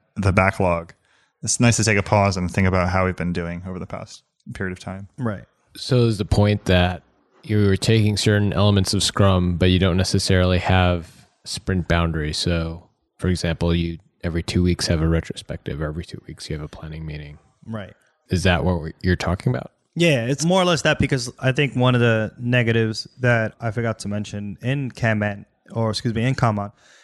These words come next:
Speaker 2: is that, like, when you're working at a Kanban board and you're just constantly picking up work that needs to get done, you're, like, in that cycle forever. 'Cause you're just working
Speaker 3: Mm-hmm.
Speaker 2: forever and ever. And I think, like, you know, retros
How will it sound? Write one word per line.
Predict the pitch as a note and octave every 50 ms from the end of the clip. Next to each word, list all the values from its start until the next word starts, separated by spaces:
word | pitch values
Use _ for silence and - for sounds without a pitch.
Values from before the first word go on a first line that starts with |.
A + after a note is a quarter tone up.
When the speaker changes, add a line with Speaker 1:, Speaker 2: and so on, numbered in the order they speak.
| _ _ -
Speaker 2:
is | C#3 C3+ B2 A2+
that, | C3+ B2+ A#2 F#2+
like, | A#2+ B2 A#2+ A#2 G#2+ - -
when | - C3+ C3 C3+
you're | C#3 C#3+
working | C#3+ B2 B2+ C3+ C#3 - E3 D#3+ D#3 D3+ C#3+
at | B2+ A2+
a | G#2+ A2 G#2+ G2 F2 - _ _ _ -
Kanban | - - C3+ C#3+ D3+ D#3+ D#3+ D#3+ D#3+
board | E3 E3+ E3+ E3+ D#3+
and | B2+ A#2
you're | A2+ A2+
just | A2+ - A2+ - -
constantly | - - C3+ C3+ - - C#3 C3+ C3+ A#2+
picking | - - C#3 C3+ - C#3 C#3 C#3
up | C3 A#2+ -
work | A2+ A#2 B2 C3 - -
that | B2+ B2 B2
needs | A#2+ B2+ B2+ - -
to | - C3
get | A#2+ B2+ A#2 -
done, | B2 B2 B2+ C3 C3 C3+ B2+ - _ _ _ _ _ _ -
you're, | - C#3
like, | D#3 E3 - -
in | C#3+ D3 D3
that | C3 A2 F2
cycle | - - A2+ G2+ - A2
forever. | G#2 - - - G#2 - - A2+ A2 F#2+ - C#2+ - - _ _ _ _ _ _ -
'Cause | - B2+ A2+
you're | A#2+ B2
just | A2 B2+ A#2 -
working | B2 C3 C3 B2+ - - A#2+ A#2+ A#2 A2+ A2+ G#2+
Speaker 3:
Mm-hmm. | - -
Speaker 2:
forever | - A2+ A2+ G#2+ G2+ A#2+ A2+ G#2+ A2 G#2+ G#2+ G#2+ G#2
and | G2+ E2 G2 G2
ever. | F2+ G#2+ A2 G#2 G#2+
And | A2 G#2+
I | A2+ A#2+
think, | - D3+ C#3+ -
like, | C#3+ C#3 B2+ A#2+ A2 - _ _ _ _ _ _ _ _ -
you | C#3 C3+
know, | C3 A#2+ A2 F#2+ F2+ G2 - _ _ -
retros | G3+ C3 C3 D3 C#3+ - F3 E3+ D#3+ D3 C3